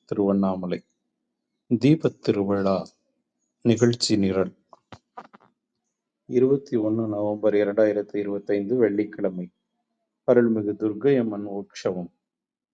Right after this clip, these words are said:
இருபத்தி இரண்டாம் தேதி சனிக்கிழமை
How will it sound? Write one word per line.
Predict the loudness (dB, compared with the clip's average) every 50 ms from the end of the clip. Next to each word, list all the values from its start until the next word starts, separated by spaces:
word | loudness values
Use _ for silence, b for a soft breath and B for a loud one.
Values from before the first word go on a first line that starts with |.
| _ _ -4
இருபத்தி | -2 0 0 0 0 -2 -4 -6 -4
இரண்டாம் | -4 -2 -2 -4 -2 -2 -2 -2 -4 -6
தேதி | -8 -10 -10 -8 -8 -10 -12 -12 -14 _ _ _ _ _
சனிக்கிழமை | -12 -8 -6 -4 -4 -4 -6 -4 -4 -4 -4 -4 -4 -6 -8